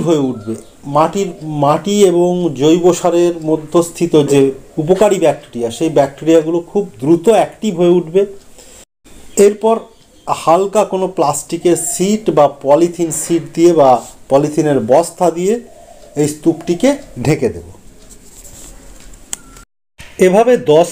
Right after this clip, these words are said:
থেকে পনেরো দিন এই স্তূপটিকে ঢাকা দিয়ে রেখে দেব। শুধু একটা জিনিস লক্ষ্য রাখতে হবে, যেন কোনোভাবেই বৃষ্টির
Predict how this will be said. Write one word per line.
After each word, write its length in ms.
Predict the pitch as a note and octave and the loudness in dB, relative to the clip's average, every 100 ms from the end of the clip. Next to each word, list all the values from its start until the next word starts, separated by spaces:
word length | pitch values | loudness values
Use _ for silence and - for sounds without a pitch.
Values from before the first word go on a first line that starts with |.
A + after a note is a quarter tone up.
| - | -4
থেকে 180 | A#3 A#3 | -2 0
পনেরো 440 | A3+ F#3 F3+ G3+ G3 | 0 0 2 4 2
দিন 400 | C#3+ C#3+ A3 A3 - _ | 2 -2 -4 -8 -16 _
এই 140 | C#3 D3 | -2 -2
স্তূপটিকে 680 | D3 - F3+ - F3+ F3+ A#3 B3 - - - - - | -2 -4 -4 -4 -6 0 0 -2 -10 -20 -20 -18 -10
ঢাকা 300 | G#2+ D3 D#3+ | -2 0 2
দিয়ে 180 | D#3 G#3 | 2 2
রেখে 260 | D#3 - - | 2 -2 -8
দেব। 180 | G2 E2+ - - - - - _ _ _ _ _ _ - - - | -10 -14 -20 -20 -16 -12 -12 _ _ _ _ _ _ -20 -20 -4
শুধু 200 | - A3+ | 0 4
একটা 300 | A#3 F3+ - | 4 2 -2
জিনিস 200 | G3 A3+ F#3+ | 0 -2 0
লক্ষ্য 280 | G3 G3 G#3 | -2 0 0
রাখতে 260 | G3+ - G3 | 0 0 2
হবে, 140 | G#3+ | 2
যেন 180 | G3+ F3+ G3 | 0 0 0
কোনোভাবেই 640 | F#3+ F3 F#3 D#3 F3 G3+ | -2 0 2 0 0 -2
বৃষ্টির 560 | C#3+ C#3 D#3 - G3 | -2 -4 -4 -4 -6